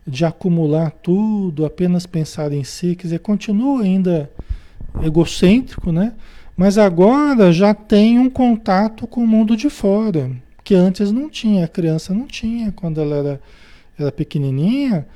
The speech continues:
ela mal conseguia andar, mal conseguia falar, mas agora eu já domino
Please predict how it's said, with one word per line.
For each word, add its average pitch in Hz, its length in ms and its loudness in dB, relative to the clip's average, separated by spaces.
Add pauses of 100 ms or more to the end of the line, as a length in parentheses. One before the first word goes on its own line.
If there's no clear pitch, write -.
(480)
ela 202 600 0
mal 220 300 6
conseguia 196 520 0
andar, 156 540 2
mal 175 220 0
conseguia 151 480 -2
falar, 151 380 0
mas 151 220 0
agora 151 840 0
eu 147 140 0
já 151 140 0
domino 180 760 2